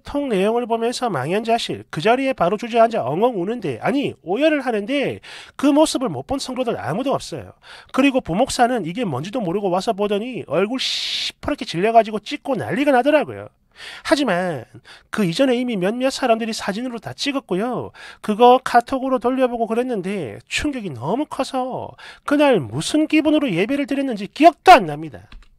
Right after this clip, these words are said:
그리고 저나 다른 성도들 이거 보고 너무 놀래가지고 지금 이 주 넘게 걱정이랑 근심을 하고 있었는데요. 그냥 대충 덮고 넘어가자는 게 당회의 결정이라고 합니다.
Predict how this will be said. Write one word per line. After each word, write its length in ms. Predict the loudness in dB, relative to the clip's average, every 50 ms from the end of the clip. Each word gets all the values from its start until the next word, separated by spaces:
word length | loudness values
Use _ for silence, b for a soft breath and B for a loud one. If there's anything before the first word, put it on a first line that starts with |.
| _ _ _ _ _ _ B B B B B
그리고 320 | 0 2 4 4 4 4 2
저나 320 | 2 -2 0 4 4 4
다른 260 | 4 4 0 0 0
성도들 600 | -2 -4 -2 -2 0 0 0 -4 -4 -4 -4 -6 -8
이거 200 | -6 -4 -4 -2
보고 200 | -2 -2 -4 -2
너무 420 | -2 -2 -2 0 4 4 4 4
놀래가지고 880 | 4 4 2 2 2 2 0 0 0 -4 -10 -12 -12 -12 -12 -14 -16 -14 -10
지금 280 | -8 -6 -6 -6 -8 -8
이 100 | -8 -6 -4
주 80 | -2
넘게 420 | -2 -2 -2 -4 -6 -4 -4 -4 -2
걱정이랑 760 | -2 -4 -4 -2 -4 -4 -4 -4 0 0 0 0 0 -4 -6
근심을 480 | -6 -6 -4 -2 -2 -2 -2 -2 -2
하고 200 | -2 -2 -2 -4
있었는데요. 920 | -4 -4 -4 -4 -2 -2 -4 -2 0 0 0 -2 -4 -6 -10 -10 -10 -12 -14 B B B B B B B B B B B B B B B B B B _ _ _ _ _ _ _ b b b b b b
그냥 300 | 0 2 4 4 4 4
대충 400 | 0 -4 -4 -2 -2 -2 -4 2
덮고 280 | 2 2 2 2 0 0
넘어가자는 540 | 2 4 4 6 4 4 4 4 2 0 0
게 120 | -4 -6
당회의 640 | -2 4 4 6 6 4 2 -2 -2 0 0 0 0
결정이라고 600 | -2 -4 -4 -2 0 0 2 2 2 2 2 0
합니다. 580 | -2 -2 -2 -2 -2 -2 -4 -6 -6 -12 -16